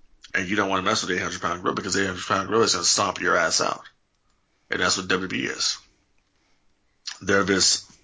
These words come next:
big phenomenon, worldwide, lucrative phenomenon,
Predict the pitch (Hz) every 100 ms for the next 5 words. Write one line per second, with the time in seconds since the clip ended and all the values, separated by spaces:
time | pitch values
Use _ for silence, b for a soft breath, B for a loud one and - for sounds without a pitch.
0 | 92 82 98 101 104 98 - B B B
1 | B B B - - 92 104 139 120 95
2 | 92 85 90 117 120 113 117 113 110 104
3 | - _ - 107 120 190 175 110 82 -
4 | - - 123 104 98 92 80